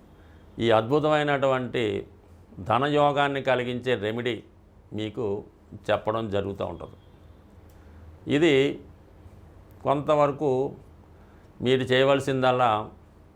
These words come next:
ధనానికి అధిదేవత అయినటువంటి లక్ష్మీ అమ్మవారికి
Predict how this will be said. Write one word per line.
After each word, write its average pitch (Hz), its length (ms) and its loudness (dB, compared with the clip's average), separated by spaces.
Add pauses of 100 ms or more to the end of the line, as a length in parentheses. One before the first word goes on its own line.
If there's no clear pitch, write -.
(760)
ధనానికి 120 760 0 (880)
అధిదేవత 131 600 2
అయినటువంటి 117 880 -2 (1000)
లక్ష్మీ 127 380 0
అమ్మవారికి 123 800 0